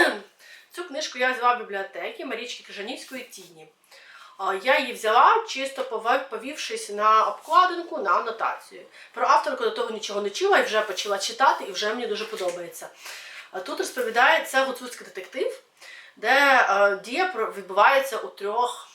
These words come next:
часових спектрах. У прадавні часи, і де живуть міфічні створіння Карпат, це Чугайстер,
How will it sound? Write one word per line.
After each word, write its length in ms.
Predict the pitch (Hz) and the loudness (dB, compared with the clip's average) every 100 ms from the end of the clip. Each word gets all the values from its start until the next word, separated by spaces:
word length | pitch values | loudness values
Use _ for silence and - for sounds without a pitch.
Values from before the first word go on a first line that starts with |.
| _ | _
часових 420 | - 196 202 208 - | -12 -10 -10 -10 -10
спектрах. 540 | - 190 - 165 - | -2 -2 -2 -10 -10
У 80 | 214 | -12
прадавні 580 | - 214 208 220 392 440 | -6 -2 4 6 6 2
часи, 520 | - 359 - 294 359 - - - - - | -4 -6 -10 -12 -14 -18 -20 -20 -20 -16
і 320 | 214 214 208 | -12 -10 -8
де 200 | 196 208 | -4 -2
живуть 320 | 202 202 208 | -2 -6 -10
міфічні 500 | 208 - 202 - 214 | -12 -12 -10 -8 -8
створіння 720 | 196 - 214 202 196 190 185 180 - _ _ | -8 -8 -8 -8 -6 -2 -2 -6 -16 _ _
Карпат, 580 | - 208 - 196 - - - | -2 -2 4 6 6 2 -8
це 420 | - 160 147 - - | -8 -6 -6 -10 -16
Чугайстер, 840 | - 190 175 247 320 - 254 240 | -10 0 6 6 6 0 -6 -6